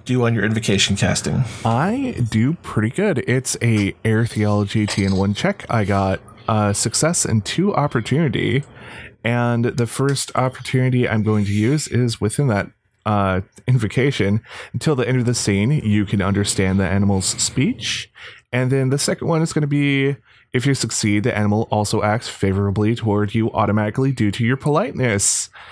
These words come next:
Speaker 2: fulfilling one
Speaker 1: There you
Speaker 2: request
Speaker 1: go.
Speaker 2: that does not put it in danger, um, yeah, without using bribes or food.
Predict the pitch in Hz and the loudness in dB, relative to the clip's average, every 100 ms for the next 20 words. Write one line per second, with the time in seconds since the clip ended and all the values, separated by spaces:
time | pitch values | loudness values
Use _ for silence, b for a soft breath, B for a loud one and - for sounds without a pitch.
0 | B B - 139 180 180 156 135 147 214 | B B -6 -2 0 0 0 0 0 0
1 | 185 110 123 113 135 175 113 113 - - | 0 2 2 2 2 2 0 -2 -6 -2
2 | 135 135 135 127 - 131 - - 110 - | 0 0 0 -2 0 -2 0 0 -2 0
3 | 120 143 117 113 120 110 113 113 113 110 | 0 0 2 2 0 0 0 2 0 -2
4 | B B B B B - 98 95 98 98 | B B B B B -4 0 2 2 0
5 | 95 _ _ _ _ _ _ _ _ 113 | -2 _ _ _ _ _ _ _ _ -2
6 | 98 95 107 101 - - 110 101 104 104 | 0 0 0 0 -2 -2 0 2 0 0
7 | - 143 110 104 104 104 101 98 104 104 | -2 -4 0 2 2 2 0 -2 0 2
8 | 107 107 107 104 B B _ _ - 117 | 2 2 0 0 B B _ _ -2 0
9 | 135 98 | 2 2